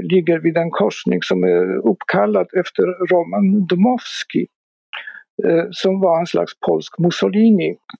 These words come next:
eh, och vars, eh, national-, eh,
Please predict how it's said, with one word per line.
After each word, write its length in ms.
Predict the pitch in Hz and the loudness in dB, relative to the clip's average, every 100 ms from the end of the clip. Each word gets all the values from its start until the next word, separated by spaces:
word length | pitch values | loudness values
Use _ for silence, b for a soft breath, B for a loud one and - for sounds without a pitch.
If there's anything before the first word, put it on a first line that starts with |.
| - B B B B - | -20 B B B B -2
eh, 220 | 170 170 | 2 2
och 280 | 180 175 165 - 156 | 2 0 -2 -4 -2
vars, 500 | 170 160 - - 165 | 0 0 -4 -6 -2
eh, 400 | - 170 156 165 | 0 0 0 -2
national-, 880 | 165 - 185 180 190 175 156 151 151 | -2 -2 -2 2 2 2 0 -2 0
eh, 400 | 82 85 82 | 0 0 -4